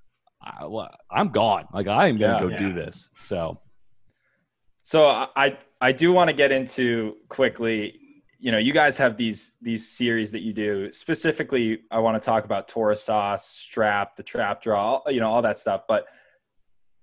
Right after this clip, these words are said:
Speaker 2: traveling with five guys on a golf trip with cameras, drones, microphones,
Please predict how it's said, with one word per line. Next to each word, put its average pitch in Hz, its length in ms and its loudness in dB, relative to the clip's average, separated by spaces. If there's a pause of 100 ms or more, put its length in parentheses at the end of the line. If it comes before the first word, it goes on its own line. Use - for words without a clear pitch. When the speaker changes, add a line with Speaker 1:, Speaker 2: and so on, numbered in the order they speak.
(420)
Speaker 2:
traveling 226 580 4
with 120 140 2
five 147 460 2
guys 113 600 2 (100)
on 117 140 0
a 110 60 0
golf 110 400 4
trip 92 380 -6 (480)
with 120 220 -2
cameras, 160 640 -2
drones, 117 720 0
microphones, 131 920 2